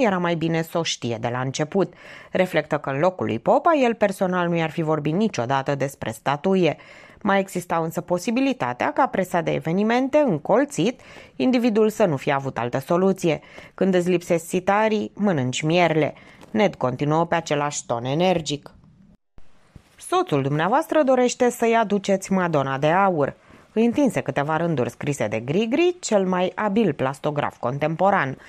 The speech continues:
Francezul imitase fără cusur caligrafia lui George Popa, având ca model una din ilustratele interceptate de Morton.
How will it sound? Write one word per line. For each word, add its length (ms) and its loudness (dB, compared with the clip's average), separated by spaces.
Francezul 480 0
imitase 420 0
fără 220 -2
cusur 380 -2
caligrafia 600 -2
lui 140 -4
George 320 -2
Popa, 400 2
având 300 0
ca 100 -4
model 320 0
una 200 0
din 180 0
ilustratele 580 -2
interceptate 720 -4
de 100 -2
Morton. 540 -2